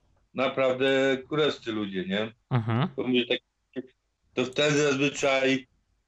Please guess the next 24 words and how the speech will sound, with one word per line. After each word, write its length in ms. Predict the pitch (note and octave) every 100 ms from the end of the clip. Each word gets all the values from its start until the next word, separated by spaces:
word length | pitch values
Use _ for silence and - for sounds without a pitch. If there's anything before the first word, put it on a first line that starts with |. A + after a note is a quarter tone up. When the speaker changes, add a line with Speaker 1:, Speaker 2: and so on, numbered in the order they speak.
| G#2
Speaker 1:
e, 40 | A#2 A#2 A2+ A#2 A#2 - _ _ _ _ -
irlandzką 500 | C3+ C#3+ C#3+ D3 C#3+
manierą 460 | C3 C3+ C3+ C3+ B2+
się 220 | - A#2+
tnie 280 | - C3 C3
po 120 | A#2+
twarzy. 460 | - A2+ G2+ E2+ - _ _ _ _ -
Speaker 2:
Co 160 | -
to 120 | C#3
jest 320 | C#3 A#2+ B2 A#2
irlandzka 580 | A2+ A#2 A2+ - -
maniera? 560 | A2 G#2+ G#2 G2+ G2 G2 - _ _ _ _ _ _ _ _ D3+
Speaker 1:
Ja 100 | E3
nie 180 | F3 F#3+
wiem, 180 | F3 D#3+
taką 220 | D3+ D3+
mają 340 | D3 C#3 C#3
manierę, 560 | C3+ C3 C#3 C3+ B2 A#2
no 220 | A2+ A2 G2+
to, 60 | A2+ G#2+ _ _ - -
to 60 | B2
jest 160 | C#3 C3
bardzo 340 | D3 C#3+ C3+
popularne 840 | - C3+ C#3 C3+ C3 B2 A#2+ A#2+